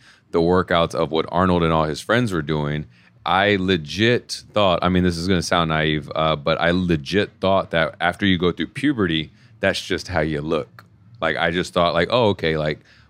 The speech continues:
once I get, like, sixteen, seventeen, then I guess I become a man and I get, like, a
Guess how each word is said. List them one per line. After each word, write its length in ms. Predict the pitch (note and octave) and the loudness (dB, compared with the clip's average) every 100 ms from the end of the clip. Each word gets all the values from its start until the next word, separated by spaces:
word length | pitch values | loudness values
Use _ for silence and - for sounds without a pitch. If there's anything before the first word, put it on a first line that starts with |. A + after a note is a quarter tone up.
| - - | -16 -2
once 280 | F#2+ F#2 | 0 2
I 100 | F#2 | 0
get, 180 | E2 F2+ | 0 0
like, 160 | E2 D#2 | 0 -2
sixteen, 420 | - F#2 - F2 | -2 -4 -2 -2
seventeen, 540 | F2+ G#2 G2 F2 E2+ | 0 0 0 -2 -2
then 140 | D#2+ E2 | 0 0
I 80 | D#2 | 0
guess 180 | E2 | 0
I 60 | F2 | 0
become 280 | D#2+ D#2+ F2 | -2 -2 0
a 100 | D#2+ | 0
man 340 | D#2+ E2+ E2+ | 2 2 2
and 100 | D#2+ | 0
I 80 | D#2 | -2
get, 180 | D#2 D2 | -2 -2
like, 220 | D#2+ D#2 | -2 -2
a 240 | D2 C#2+ | -4 -4